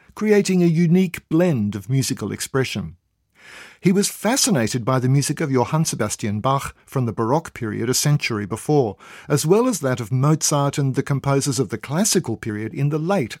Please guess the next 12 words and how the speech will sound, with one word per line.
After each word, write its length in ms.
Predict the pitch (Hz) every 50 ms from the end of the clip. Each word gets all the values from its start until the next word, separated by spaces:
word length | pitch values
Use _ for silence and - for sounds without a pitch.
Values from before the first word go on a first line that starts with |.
| _ -
eighteenth 380 | 113 104 - 117 110 101 -
century. 480 | - - 131 135 - - 101 95 104 101 - _ _ _ _ _ _ - - - - - _ _ -
To 240 | - 175 185 180 165
Baroque 480 | - - 156 160 202 226 262 - - - _
intricacy 680 | - 175 202 - - 170 - - - - 196 208 226 - _ _ _ -
and 240 | 135 139 135 - -
classical 540 | - - - 175 175 - - 135 - 113 104
balance, 540 | 104 139 143 143 120 98 104 - - - - _ _ _
he 220 | - 156 135 -
added 440 | - 185 220 226 151 104 107 110 - -
romantic 600 | 131 139 135 143 151 151 160 - 180 175 - - _
individuality. 960 | - 135 143 135 135 110 117 90 - 110 104 113 135 143 143 - - 92